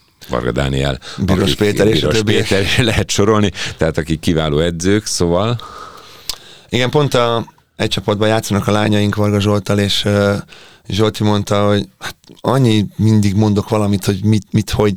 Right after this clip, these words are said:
Speaker 2: csinálnak, csinálhatnának, ö, fognak majd csinálni a lányok, hogy miért nem edzősködöm. Hát meghagyom annak, aki tényleg heti hét napot ezzel, ö, tud foglalkozni, hogy, hogy tizenöt-tizennyolc gyerek, ö, sorsát egyengeti.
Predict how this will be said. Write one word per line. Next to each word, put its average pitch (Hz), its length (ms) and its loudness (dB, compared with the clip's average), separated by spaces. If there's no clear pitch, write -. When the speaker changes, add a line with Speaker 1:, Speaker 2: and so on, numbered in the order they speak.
Speaker 2:
csinálnak, 104 560 2
csinálhatnának, 104 1000 2
ö, 104 380 0
fognak 101 360 -2
majd 104 180 2
csinálni 107 360 0
a 110 60 0
lányok, 107 300 0
hogy 107 80 0
miért 110 160 2
nem 104 120 2
edzősködöm. 104 580 0
Hát 107 100 0
meghagyom 117 460 2
annak, 113 280 2
aki - 180 -2
tényleg 110 320 0
heti 113 440 -2
hét 110 260 0
napot 101 520 -2
ezzel, 101 500 -2
ö, 98 180 0
tud - 160 -2
foglalkozni, 101 640 2
hogy, 101 240 4
hogy 98 280 2
tizenöt-tizennyolc 98 1080 2
gyerek, 95 540 0
ö, 92 260 2
sorsát 95 580 0
egyengeti. 117 580 2